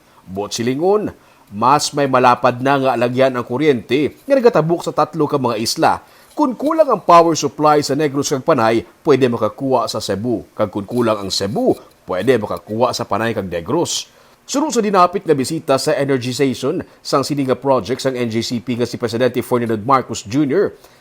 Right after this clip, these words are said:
samtang nagadako ang populasyon sang sini nga mga isla, mas dako nga kuryente ang kinahanglan, gani mas dako nga alagyan ang kinahanglan man. Gani dako nga bulig ang ini nga proyekto.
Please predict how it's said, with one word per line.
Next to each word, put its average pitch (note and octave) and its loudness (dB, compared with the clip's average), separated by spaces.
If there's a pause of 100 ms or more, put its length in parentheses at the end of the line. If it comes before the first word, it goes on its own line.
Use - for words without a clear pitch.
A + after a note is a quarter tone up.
samtang D3 2
nagadako A#2+ 0
ang A#2 -4
populasyon A#2+ -4
sang C#3+ -2
sini C#3 -2
nga B2+ 0
mga B2 -2
isla, C#3 4 (240)
mas D#4 0
dako G3 6
nga F3+ 0
kuryente D3 4
ang C#3 -6
kinahanglan, A#2+ 0
gani C3 0 (240)
mas E3 0
dako D#3+ 0
nga G3+ 2
alagyan E3+ 4
ang F3 -2
kinahanglan B2+ -2
man. F#2+ -4 (320)
Gani D3 6
dako B2+ 0
nga B2 -4
bulig D3 4
ang C#3+ -4
ini B2 -4
nga B2 -2
proyekto. G2 -4